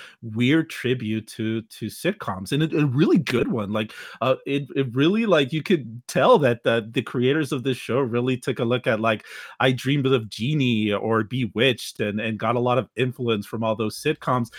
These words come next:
And then it kind of moves throughout the years. So it's, it, it, like, imitates a nineteen fifties sitcom, and then it, it, it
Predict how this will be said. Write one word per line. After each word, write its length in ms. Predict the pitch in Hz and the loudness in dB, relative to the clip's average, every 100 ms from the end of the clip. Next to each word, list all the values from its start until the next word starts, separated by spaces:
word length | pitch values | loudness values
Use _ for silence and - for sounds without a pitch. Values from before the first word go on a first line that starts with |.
| - - | -20 -2
And 100 | 156 | 4
then 120 | 165 214 | 6 6
it 120 | 196 | 6
kind 200 | - 254 | 6 8
of 100 | 190 | 8
moves 220 | 175 196 | 6 4
throughout 400 | - 147 139 - | 4 6 6 4
the 80 | 110 | -2
years. 440 | 120 196 110 92 | 4 4 4 -2
So 360 | - 117 110 120 | -2 -2 0 -2
it's, 260 | 117 - | -4 -4
it, 180 | 123 120 | -8 -6
it, 80 | 117 | -4
like, 180 | 120 107 | -4 -2
imitates 540 | 120 160 156 160 151 | -2 -2 -2 -2 0
a 40 | 156 | -2
nineteen 400 | 147 143 - 135 | 0 -2 -4 -6
fifties 420 | 147 131 139 127 | -6 -6 -8 -4
sitcom, 500 | 143 135 - 139 139 - - - | -4 -4 -2 -2 -2 -6 -14 -4
and 120 | 123 | -2
then 120 | 117 | 0
it, 140 | 117 - | -2 -2
it, 160 | 110 - | -4 -4
it 180 | 107 | -6